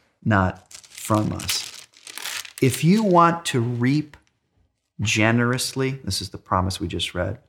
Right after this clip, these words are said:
And what does that mean, reap generously? If you want to reap, I'm talking about spiritual maturity. If you want to reap love in your life, if you want to reap a greater sense of joy in your life, if you and I want a greater sense of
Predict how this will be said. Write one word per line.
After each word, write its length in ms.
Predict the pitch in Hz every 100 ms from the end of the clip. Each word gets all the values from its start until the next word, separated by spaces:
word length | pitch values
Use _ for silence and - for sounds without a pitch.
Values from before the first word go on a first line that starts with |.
| _ _
And 80 | 117
what 100 | 123
does 100 | 123
that 200 | 120 -
mean, 320 | 117 101 101
reap 280 | 107 107 -
generously? 800 | - 107 98 90 80 - 67 62 _ _ _ _ _ _ _ _ -
If 220 | 120 -
you 100 | 175
want 200 | 175 151
to 60 |
reap, 400 | 127 117 135 131 - -
I'm 80 | 120
talking 180 | 139 131
about 200 | 107 -
spiritual 520 | - 120 104 - 98
maturity. 440 | 92 - 104 95
If 120 | -
you 100 | 156
want 140 | 170 160
to 60 |
reap 380 | 123 120 131 123 - _ -
love 340 | 113 117 110
in 100 | 107
your 160 | 101 95
life, 300 | 98 92 -
if 60 |
you 60 | 135
want 140 | 147
to 60 | 131
reap 260 | 120 120 120 - -
a 40 | 117
greater 220 | 123 113
sense 260 | - 107 107
of 80 |
joy 320 | 101 110 101 107
in 80 |
your 120 | 95 92
life, 240 | 98 95 - -
if 180 | 113 110
you 120 | 151
and 100 | 147
I 100 | 135
want 160 | 131 120
a 40 |
greater 240 | 107 117 113
sense 220 | 120
of 80 | 107